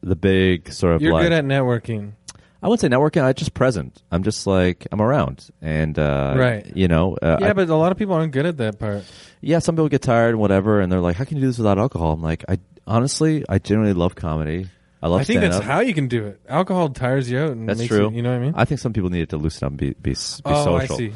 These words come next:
Speaker 2: Yeah, yeah, yeah,
Speaker 1: But,
Speaker 2: right.
Speaker 1: uh, I'm also learning a lot 'cause I'm watching what works on, in America, specifically L A.
Speaker 2: Yeah.
Speaker 1: And I'm trying to, like, learn and adapt. And now all the stuff I've written works really well there,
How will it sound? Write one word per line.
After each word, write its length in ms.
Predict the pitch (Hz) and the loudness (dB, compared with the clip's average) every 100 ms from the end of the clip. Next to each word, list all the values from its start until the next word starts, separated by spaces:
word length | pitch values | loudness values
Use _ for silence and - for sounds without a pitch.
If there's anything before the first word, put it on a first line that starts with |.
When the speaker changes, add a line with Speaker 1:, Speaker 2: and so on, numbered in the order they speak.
| 123 | -6
Speaker 2:
Yeah, 100 | 127 | -4
yeah, 140 | 123 110 | -4 -4
yeah, 40 | |
Speaker 1:
But, 180 | 107 101 | 0 0
Speaker 2:
right. 120 | 110 | 0
Speaker 1:
uh, 520 | 104 95 92 90 87 - - | 2 2 2 2 2 -2 -2
I'm 180 | 110 139 | -2 0
also 220 | 190 127 | 0 0
learning 640 | 92 113 123 78 71 - | 2 0 0 -4 -6 -6
a 60 | 87 | -2
lot 320 | 78 76 73 | 0 0 -2
'cause 120 | - 80 | -4 -4
I'm 160 | 80 | 0
watching 560 | 82 82 - 80 78 78 | 2 2 0 -6 -6 -4
what 180 | 69 50 | -4 0
works 300 | 73 73 - | -2 0 -2
on, 220 | 76 73 | -2 -2
in 120 | - 80 | -2 -2
America, 440 | 71 71 78 78 | 0 -2 -2 -6
specifically 460 | - 92 80 76 67 | -2 -2 -2 -2 -2
L 180 | 67 67 | -2 -2
A. 200 | 67 82 | -4 -4
Speaker 2:
Yeah. 420 | 135 131 127 113 113 | 0 2 2 0 -4
Speaker 1:
And 200 | 95 82 | -2 0
I'm 140 | 82 | -2
trying 520 | 82 - 82 80 80 80 | -4 -4 -2 0 -2 -2
to, 160 | 78 | -2
like, 640 | 76 76 71 71 - - - - | -2 0 -2 -4 -6 -18 -20 -14
learn 500 | 76 80 82 78 78 | -2 2 2 2 0
and 140 | 71 | -4
adapt. 540 | 69 - 71 71 - 69 | -4 -2 0 -2 -4 -8
And 100 | 76 | -2
now 180 | 80 | 0
all 160 | 71 82 | 2 0
the 40 | 73 | 0
stuff 220 | 82 78 | -2 -2
I've 180 | 71 73 | -2 0
written 400 | 73 76 71 - _ _ _ _ - | -2 -2 -10 -14 _ _ _ _ -12
works 440 | 85 85 - - | -4 -4 -6 -8
really 260 | 76 82 82 | 0 2 2
well 260 | 80 78 | 2 2
there, 560 | 73 87 82 78 95 | 4 4 4 4 0